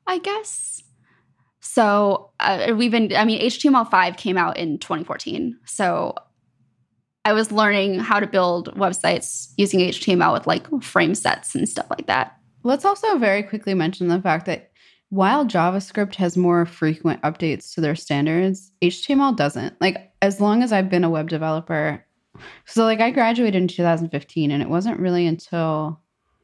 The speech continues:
Speaker 2: my real first run-in with H T M L in, like, a professional setting was not until, like, two thousand sixteen.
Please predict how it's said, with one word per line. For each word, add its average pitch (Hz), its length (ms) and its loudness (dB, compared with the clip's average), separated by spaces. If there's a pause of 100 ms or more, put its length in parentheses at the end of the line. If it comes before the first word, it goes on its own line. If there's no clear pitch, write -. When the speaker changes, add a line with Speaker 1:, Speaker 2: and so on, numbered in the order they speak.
(800)
Speaker 2:
my 202 340 4
real 226 320 2
first 196 640 -2
run-in 156 440 2
with 151 220 -4
H - 280 -4
T 180 80 0
M 165 40 4
L 151 160 2
in, 147 100 2
like, 160 180 -4
a - 240 -4 (720)
professional 202 580 0
setting 156 280 -2
was 151 220 -2
not 151 240 0
until, 147 300 -2
like, 147 200 -6
two - 140 -8
thousand 143 320 -2
sixteen. 202 580 -4